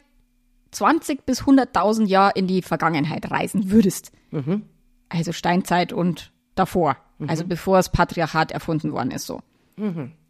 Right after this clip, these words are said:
Speaker 1: Und du würdest sagen, hey, zehn, zwanzig, dreißig Jahre mit demselben Partner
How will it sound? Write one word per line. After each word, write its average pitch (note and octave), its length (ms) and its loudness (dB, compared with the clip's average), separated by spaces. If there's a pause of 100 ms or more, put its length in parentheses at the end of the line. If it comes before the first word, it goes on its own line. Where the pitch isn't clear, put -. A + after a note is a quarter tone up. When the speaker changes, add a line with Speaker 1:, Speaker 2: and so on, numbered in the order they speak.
Speaker 1:
Und G#3+ 120 4
du A#3+ 100 2
würdest C4+ 260 -2
sagen, C4 280 6
hey, A3 320 0 (420)
zehn, G#3+ 320 2
zwanzig, G3 480 0
dreißig F3+ 420 -2
Jahre F#3+ 380 2 (320)
mit F3+ 220 0
demselben F3 560 0
Partner A#3+ 580 0